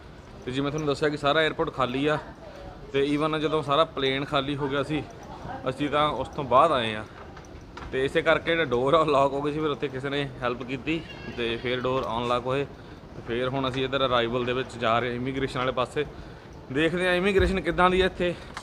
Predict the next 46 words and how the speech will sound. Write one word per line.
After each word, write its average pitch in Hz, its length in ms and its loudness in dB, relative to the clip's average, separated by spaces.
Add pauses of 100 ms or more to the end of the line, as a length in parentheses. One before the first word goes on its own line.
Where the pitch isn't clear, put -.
(340)
ਕੋਈ 147 100 -2
ਸਵਾਲ 135 340 6
ਹੁੰਦਾ 139 360 2
ਨਹੀਂ 135 200 -2
ਹੁੰਦਾ 139 340 2 (600)
ਜਾਂ 131 160 2
ਕੀ 139 200 -2
ਕਹਿੰਦੇ 147 280 2
ਨੇਗੇ, 147 260 2 (200)
ਤੇ 131 200 4
ਕਿੰਨੀ 143 340 0
ਕੁ 139 260 2 (580)
ਔਖੀ 127 260 0
ਆ 143 80 4
ਜਾਂ 143 80 2
ਸੌਖੀ 139 300 -2
ਆ, - 20 0
ਕਿੱਦਾਂ 135 240 0
ਦਾ 139 60 2
ਆਪਣਾ 131 160 2
ਐਕਸਪੀਰੀਅੰਸ 135 420 -2
ਰਹਿੰਦਾ, 143 320 2 (360)
ਉਹ 165 100 2
ਹੁਣ 156 140 2
ਤੁਹਾਨੂੰ 143 240 -2
ਇਮੀਗ੍ਰੇਸ਼ਨ 143 420 0
ਕਰਾ 117 180 2
ਕੇ 110 120 -6
ਦੱਸਦੇ 110 340 -2
ਹਾਂ। 113 80 -6 (1160)
ਲਓ 123 120 10
ਵੀ 139 100 6
ਦੋਸਤੋ, 143 440 8
ਜਦੋਂ 131 180 4
ਆਪਾਂ 143 380 4
ਸਿਓਲ 127 280 4
ਪਹੁੰਚ 135 300 0
ਜਾਂਦੇ 139 260 4
ਹਾਂ 139 100 4
ਤਾਂ 139 260 6
ਆਪਾਂ 127 220 2
ਨੂੰ 139 140 0
ਅਰਾਈਵਲ 120 320 4
ਕਾਰਡ 120 200 2
ਭਰਨਾ 123 300 2
ਪੈਂਦਾ। 113 320 0